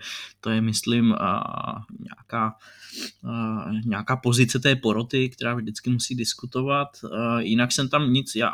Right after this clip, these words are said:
by osobně, a, avantgardního nějak neviděl, něco, co by posouvalo.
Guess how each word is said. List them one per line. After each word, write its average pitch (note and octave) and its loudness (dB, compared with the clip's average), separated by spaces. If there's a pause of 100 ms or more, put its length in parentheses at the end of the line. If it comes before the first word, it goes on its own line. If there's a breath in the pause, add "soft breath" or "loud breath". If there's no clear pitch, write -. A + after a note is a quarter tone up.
(140)
by B2 -2
osobně, B2+ 4
a, A2 -2
avantgardního A#2+ 2
nějak B2+ 4 (140)
neviděl, G#2+ 4
něco, G#2 -6
co A2+ -10
by A#2+ -2
posouvalo. A#2 -4